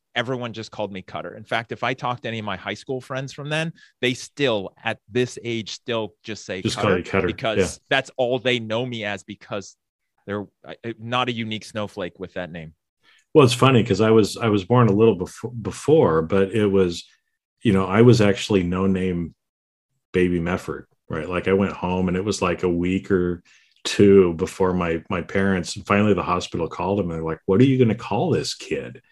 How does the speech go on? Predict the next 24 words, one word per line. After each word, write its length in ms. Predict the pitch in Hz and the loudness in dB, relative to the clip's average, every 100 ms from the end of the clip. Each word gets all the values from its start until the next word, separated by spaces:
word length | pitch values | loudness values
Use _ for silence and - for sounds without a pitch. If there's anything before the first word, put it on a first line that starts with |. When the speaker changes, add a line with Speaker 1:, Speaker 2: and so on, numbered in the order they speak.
| _ _ _ _ | _ _ _ _
Speaker 2:
And 80 | 92 | -2
my 100 | 90 | 0
dad's 240 | 85 92 90 | 0 0 0
Speaker 1:
Yeah. 60 | |
Speaker 2:
like, 180 | 85 80 | -2 -4
"I 200 | 80 95 | -8 -4
don't 140 | 139 117 | 0 0
know. 80 | |
How 100 | 90 | -2
about 200 | 107 120 | 0 0
Jason?" 580 | - 82 90 - 69 - _ _ _ _ _ - | 0 -4 -4 -6 -10 -14 _ _ _ _ _ 6
They'd 180 | 123 | 8
never 300 | 131 139 151 | 8 8 8
heard 160 | 120 117 | 8 6
of 100 | 117 | 6
it. 120 | 120 | 6
They 80 | 113 | 4
never 280 | 110 113 120 | 4 6 6
knew 280 | 107 107 131 | 6 6 4
anybody 580 | 131 120 123 113 113 113 | 4 4 4 2 2 2
with 300 | 101 98 - | 2 -2 -2
that 220 | 101 92 | -6 -4
Speaker 1:
What? 80 | 139 | -2
Speaker 2:
name. 640 | 104 120 104 92 87 95 | 2 4 2 2 0 -2